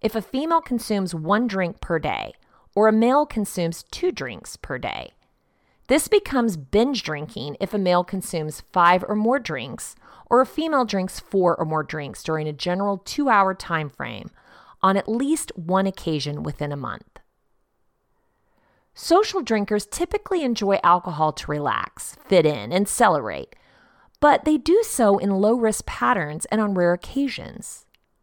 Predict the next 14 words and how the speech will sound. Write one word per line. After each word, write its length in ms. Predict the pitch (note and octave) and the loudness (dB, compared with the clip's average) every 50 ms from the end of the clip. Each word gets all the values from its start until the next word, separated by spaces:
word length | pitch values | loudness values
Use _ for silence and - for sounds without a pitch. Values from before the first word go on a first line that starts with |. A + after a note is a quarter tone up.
| _ _ _ _ _ _ _ _ _ _ _ _ | _ _ _ _ _ _ _ _ _ _ _ _
Social 420 | _ - - D4 F4 F#4 - G#4 F#4+ | _ 0 2 2 2 2 0 -4 -4
drinkers 640 | C#4+ - B3 A#3+ A#3+ A#3+ B3 A#3 A#3 A#3+ A3 - - _ | 0 0 0 0 0 0 0 -2 0 -2 -4 -8 -6 _
or 160 | - F3 E3 | 0 0 0
casual 440 | - - - F#3+ G#3+ G3+ F#3+ E3 D#3 | -2 0 2 2 2 2 0 -6 -6
drinkers 600 | - - D3 D3+ D#3 - - D3 D3 D3+ D3+ - _ | -6 -6 -8 -8 -8 -8 -6 -6 -6 -6 -6 -10 _
usually 800 | - F#3+ G#3 A#3+ C4+ C#4 - - F3+ E3 D#3+ D#3 D#3 D#3 E3 F#3 _ _ _ _ _ _ | -6 -4 -2 -2 -2 -2 -2 -2 -2 0 -2 -2 -2 -6 -8 -8 _ _ _ _ _ _
drink 280 | - - D3 D3 - | -12 -10 -10 -10 -10
for 160 | - - G#3 G#3+ | -6 -4 -2 -2
enjoyment. 680 | A#3 A3+ C4+ D#4 F#4+ E4 A#3+ - - - _ - _ _ _ _ _ _ _ _ _ _ _ _ _ A#3 | 0 2 2 2 2 0 -2 -6 -8 -16 _ -20 _ _ _ _ _ _ _ _ _ _ _ _ _ -4
Know 300 | A#3+ C4 C#4+ D4 D4+ D#4 | 0 4 6 6 6 8
when 240 | C#4+ C4 A#3+ A3+ | 6 6 4 4
to 80 | G3+ F#3+ | 2 -2
stop 580 | - - - - - - F#3 E3+ E3+ - - - | -4 -4 -8 -8 0 2 2 2 2 0 -2 -14
drinking. 560 | - C#3 B2 F#2+ - - - A1 - - | -14 -12 -12 -14 -14 -16 -18 -18 -18 -18